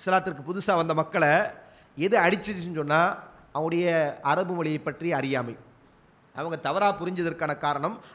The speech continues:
அரபு மொழியை பற்றி அறியாமை தான் அவர்களுக்கு மத்தியில் என்ன செஞ்சுது? தவறான புரிதலை உண்டாக்கியது என்று என்ன செய்றாங்க?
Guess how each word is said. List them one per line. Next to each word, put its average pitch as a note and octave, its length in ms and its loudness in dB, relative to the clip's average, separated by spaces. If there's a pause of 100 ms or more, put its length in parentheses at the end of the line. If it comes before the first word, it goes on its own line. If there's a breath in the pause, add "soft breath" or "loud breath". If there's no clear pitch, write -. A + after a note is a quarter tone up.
அரபு A#3 280 2
மொழியை G#3 260 0
பற்றி G3 280 -4
அறியாமை F#3+ 400 4
தான் B3+ 240 4 (180 loud breath)
அவர்களுக்கு G#3+ 380 0
மத்தியில் A3+ 280 2
என்ன G#3+ 80 -2
செஞ்சுது? F3+ 420 -2 (240 loud breath)
தவறான A#3 420 6
புரிதலை A3+ 360 2
உண்டாக்கியது G3 540 2
என்று F3+ 200 -2
என்ன G3+ 80 0
செய்றாங்க? G3 520 2